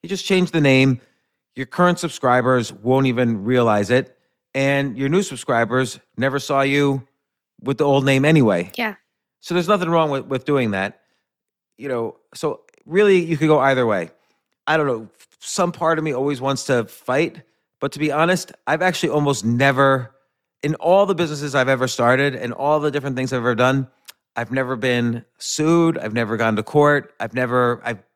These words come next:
Speaker 1: I've never dealt with a lawyer, uh, in almost any case. Like, yes, when you sell a company, I have had to hire a lawyer, but even incorporating, I just use, like, LegalZoom and,
Speaker 2: Mm-hmm.
Speaker 1: and, you know, just do that. So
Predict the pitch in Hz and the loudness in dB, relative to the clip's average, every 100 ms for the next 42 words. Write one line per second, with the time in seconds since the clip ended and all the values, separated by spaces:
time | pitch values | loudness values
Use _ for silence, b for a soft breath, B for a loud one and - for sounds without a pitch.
0 | _ _ _ 120 107 120 147 147 127 131 | _ _ _ -8 -8 -2 0 0 0 0
1 | 127 123 113 123 139 143 139 120 b b | 0 -2 0 2 4 4 2 -2 b b
2 | b _ 110 110 110 110 127 131 135 123 | b _ -4 0 0 -2 -4 -4 -4 -4
3 | - - 147 151 120 104 - 131 - 165 | -8 -6 -2 -2 -2 -4 -4 -6 -2 -2
4 | - 147 127 - 151 139 135 120 120 113 | 0 -2 -2 0 0 0 0 -4 -2 -2
5 | 110 107 110 113 110 123 120 110 113 110 | -2 -4 -4 -4 -4 -2 -2 0 0 2
6 | 110 101 104 101 101 98 b b b 123 | 2 0 0 0 -2 -4 b b b -8
7 | 165 170 156 127 147 127 113 107 101 101 | -4 -4 -4 0 0 2 0 0 0 -2
8 | 113 117 117 110 107 98 113 110 113 113 | -4 -4 -2 -2 -2 0 0 2 2 4
9 | 110 104 101 98 95 226 202 208 202 107 | 4 6 4 4 2 -2 -6 -8 -8 -4
10 | 101 95 92 _ - 101 - 117 104 123 | -4 -6 -12 _ -4 -4 -4 -8 -8 -10
11 | - 123 110 101 - b b b b - | -6 -2 2 2 0 b b b b 2
12 | 190 180 - | 4 4 0